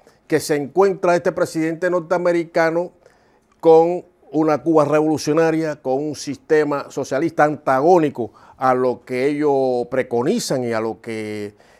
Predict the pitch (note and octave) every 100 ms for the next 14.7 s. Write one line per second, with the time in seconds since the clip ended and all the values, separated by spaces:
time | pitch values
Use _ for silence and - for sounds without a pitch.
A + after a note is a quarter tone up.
0 | - A2 G#2+ G#2+ - D#3 F3 D3+ B2+ B2
1 | B2 A2+ A#2+ B2+ E3+ D3 C#3 A2+ A2 G#2
2 | G#2+ A2+ C#3 C3+ C3+ C#3 C3+ C3+ D3 C#3+
3 | B2+ E3 E3+ - G2+ G#2+ A#2 B2 C#3 D#3+
4 | E3+ F3+ G3+ - _ _ _ _ _ -
5 | G#3 G#3 F3 E3 D#3 F3 - _ _ _
6 | _ _ B2+ D3 F#3 - G3 E3 D3+ G#3+
7 | F#3+ D3 - A#2 F2+ _ _ _ _ G#2+
8 | G#2 - B2+ F3 D#3+ C#3 E3 G3+ F3+ C#3
9 | B2 C3+ C3 C3+ D3 D#3+ E3 D#3 - -
10 | A#3 G3+ E3+ F#3 G#3 - F#3 G#3+ - -
11 | _ - D#3 D3+ G3+ G#3 F#3+ D#3+ E3 D#3
12 | - F3 - D3+ D3 - D3+ - D3+ F3+
13 | F3+ - D#3+ D3+ C#3+ C#3 C#3 C3 C#3+ F#3
14 | E3 E3 D3 E3 F#3 F#3+ C#3+